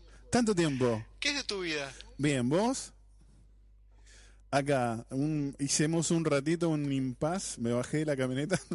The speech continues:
Speaker 2: Sí, vos
Speaker 1: <laughs> de la camioneta maldita como pusiste hoy. <laughs> Me tiene secuestrado ese
Speaker 2: Yo
Speaker 1: vehículo.
Speaker 2: le cuento a la gente,
Speaker 1: Este,
Speaker 2: Sebast-,
Speaker 1: y bueno.
Speaker 2: Sebastián Galeazzi, mi amigo Sebastián Galeazzi,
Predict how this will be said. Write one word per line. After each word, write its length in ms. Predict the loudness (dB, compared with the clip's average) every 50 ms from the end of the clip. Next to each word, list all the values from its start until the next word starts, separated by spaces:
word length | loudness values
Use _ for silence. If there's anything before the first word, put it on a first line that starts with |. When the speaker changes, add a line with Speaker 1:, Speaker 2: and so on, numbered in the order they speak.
| -8
Speaker 2:
Sí, 120 | -4 -4 -4
vos 160 | -4 -4 -6
Speaker 1:
<laughs> 460 | -8 -8 -8 -8 -8 -10 -10 -8 -2 -2
de 80 | 0 0
la 80 | 0
camioneta 320 | 0 0 -2 -2 0 0 0
maldita 380 | 0 0 0 0 0 0 0
como 120 | -2 0 -2
pusiste 320 | -2 -2 -2 0 0 0
hoy. 280 | 2 2 0 -2 -6 -8 -14 -16 -6 -4 -4 -4 -4 -10 -12
<laughs> 480 | -12 -12 -12 -12 -14 -14 -14 -14 -8 -4
Me 120 | -4 -4
tiene 220 | -2 -2 -2 -2 0
secuestrado 580 | 0 0 0 -2 -4 -2 0 0 2 2 0 0
ese 120 | -2 -4
Speaker 2:
Yo 60 | -2 -2
Speaker 1:
vehículo. 240 | -2 -2 -2 -2
Speaker 2:
le 80 | -2 -2
cuento 220 | -4 -4 -4 -4
a 40 | -4
la 100 | -4 -4
gente, 320 | -4 -4 -6 -6 -6 -2 0
Speaker 1:
Este, 180 | 0 0 0
Speaker 2:
Sebast-, 180 | -2 -2 -2 -2
Speaker 1:
y 140 | -2 0 0 0
bueno. 60 | 0 2
Speaker 2:
Sebastián 420 | 4 4 4 2 0 0 -2 -4 -4
Galeazzi, 580 | -4 -4 -4 -4 -4 -4 -4 -4 -4 -6 -6 -10 -16 -20 -20 -20 -20 -16
mi 180 | -12 -10 -8 -6
amigo 360 | -6 -6 -6 -6 -6 -6 -6 -6
Sebastián 440 | -6 -6 -8 -10 -10 -10 -8 -6
Galeazzi, 400 | -6 -6 -6 -6 -8 -8 -10 -12